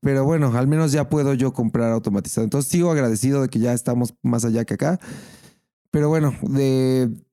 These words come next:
en Estados Unidos ya lo tienen también en los Targets y es,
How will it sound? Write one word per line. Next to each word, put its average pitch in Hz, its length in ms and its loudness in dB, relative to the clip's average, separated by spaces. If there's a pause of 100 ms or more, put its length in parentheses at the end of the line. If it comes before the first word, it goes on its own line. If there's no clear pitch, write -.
(200)
en 160 160 0
Estados 208 280 0
Unidos 208 260 2
ya 208 80 2
lo 202 100 0
tienen 185 240 2
también 147 280 2
en 156 160 2
los 127 240 0
Targets 143 560 -2
y 135 220 2
es, - 500 -4